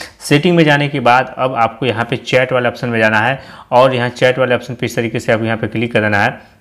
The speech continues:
ये चैट वाले। उसके बाद यहाँ थीम वाले ऑप्शन पे क्लिक करना है। दोस्तों यदि आप रात में बहुत ही ज़्यादा WhatsApp पे अपनी गर्लफ्रेंड के साथ, बॉयफ्रेंड के साथ चैटिंग करते हैं,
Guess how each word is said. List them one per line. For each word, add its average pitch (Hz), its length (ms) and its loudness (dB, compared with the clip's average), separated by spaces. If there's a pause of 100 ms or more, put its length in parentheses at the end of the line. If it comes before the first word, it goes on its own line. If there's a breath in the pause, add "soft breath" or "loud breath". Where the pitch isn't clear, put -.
(680)
ये 127 80 -4
चैट 113 280 2
वाले। 101 240 2 (320 loud breath)
उसके 139 220 0
बाद 139 120 2
यहाँ 139 180 -2
थीम 151 220 0
वाले 139 160 2
ऑप्शन 131 200 -2
पे 127 120 -4
क्लिक 127 200 -4
करना 123 220 2
है। 143 100 0 (280 loud breath)
दोस्तों 156 280 2
यदि 160 180 0
आप 123 220 0
रात 127 280 4
में 120 320 -6 (280 soft breath)
बहुत 143 320 -2
ही 156 40 -4
ज़्यादा 131 240 2
WhatsApp 117 280 -2
पे 123 120 -8
अपनी 120 180 -8
गर्लफ्रेंड 110 360 -4
के 117 80 -8
साथ, 110 200 -2
बॉयफ्रेंड 110 380 -4
के 117 60 -6
साथ 110 180 -2
चैटिंग 110 400 -6
करते 101 260 -2
हैं, 120 200 -4